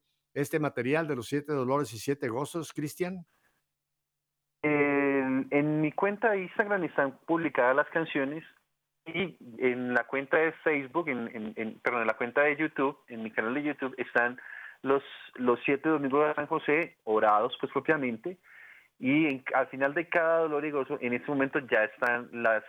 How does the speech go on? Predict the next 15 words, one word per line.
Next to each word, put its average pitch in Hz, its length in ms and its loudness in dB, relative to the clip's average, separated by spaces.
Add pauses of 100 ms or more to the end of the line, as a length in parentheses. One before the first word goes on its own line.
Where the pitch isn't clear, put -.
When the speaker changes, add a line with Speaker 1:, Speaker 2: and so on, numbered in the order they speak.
Speaker 2:
las 104 240 0
canciones. 95 500 -4 (560)
Para 143 240 2
el 135 220 -2
dos 170 260 2
de 190 100 6
abril 190 440 2
ya 120 260 2
saldrán 135 640 2
en 110 160 -10
todas 151 260 2
las 151 80 0
plataformas 143 540 2
las 139 160 2
canciones 147 520 -2